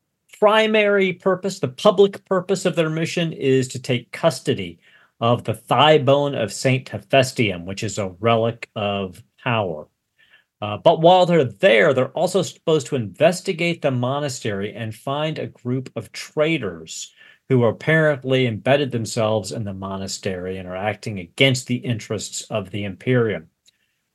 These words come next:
They were ferried over by a, by a salty Navy officer. Uh, she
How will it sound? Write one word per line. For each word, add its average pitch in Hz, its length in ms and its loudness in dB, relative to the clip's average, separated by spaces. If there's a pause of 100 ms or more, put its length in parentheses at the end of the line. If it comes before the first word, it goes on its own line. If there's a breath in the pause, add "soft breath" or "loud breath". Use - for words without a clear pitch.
(480)
They 120 140 0
were 117 240 -2
ferried 185 520 4
over 156 400 4
by 135 340 2
a, 110 580 0
by 113 220 -2
a 107 280 0
salty 156 580 2
Navy 131 800 0
officer. 131 960 -2
Uh, 95 500 -6
she 101 540 -8